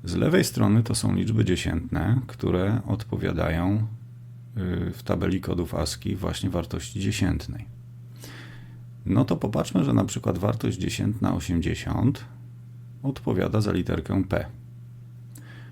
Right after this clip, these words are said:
U nas mamy reszty z dzielenia. W naszym przypadku reszty z dzielenia mogą przybrać wartość zero albo jeden, no bo konwertujemy na system binarny.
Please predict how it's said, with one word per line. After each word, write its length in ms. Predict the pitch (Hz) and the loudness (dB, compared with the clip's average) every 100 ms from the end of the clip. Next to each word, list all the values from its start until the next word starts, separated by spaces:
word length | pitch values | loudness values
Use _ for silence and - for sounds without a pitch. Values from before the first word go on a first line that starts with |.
| - | -2
U 140 | - 101 | 6 6
nas 480 | 80 107 - - - - - - - - - - - - | 8 4 2 -4 -12 -16 -16 -16 -16 -16 -16 -16 -16 -2
mamy 260 | - 98 131 | 4 6 8
reszty 320 | 104 - 101 | 6 2 0
z 80 | 107 | 2
dzielenia. 540 | 135 131 92 80 - - - - - - - - | 4 6 6 4 2 -4 -12 -16 -16 -16 -14 -6
W 100 | 90 | 0
naszym 280 | 90 101 135 | 2 4 2
przypadku 680 | 113 113 - - - - 113 - - - - - - - - - - | 2 0 0 0 0 2 2 0 -12 -16 -16 -16 -16 -16 -16 -12 -2
reszty 400 | 92 113 - 113 | 4 4 4 2
z 60 | 90 | 2
dzielenia 400 | 90 85 95 107 | 2 4 4 4
mogą 280 | 98 90 | 4 2
przybrać 400 | 87 - - 85 | 0 -2 -2 -2
wartość 420 | 85 87 - 85 78 | 0 -2 0 -2 0
zero 300 | 85 90 104 | 0 0 0
albo 280 | 101 117 | 2 4
jeden, 420 | 120 90 80 - - - - | 6 4 2 -2 -4 -12 -2
no 100 | 143 | 2
bo 120 | 175 | 2
konwertujemy 800 | 175 139 107 104 - 87 82 95 | 4 4 4 2 2 2 4 2
na 200 | 98 90 - - - - - - - - - | 2 2 -2 -6 -16 -16 -16 -16 -16 -18 -12
system 460 | - 92 80 - 90 | -2 0 0 2 6
binarny. 460 | 117 95 - - | 8 6 4 -2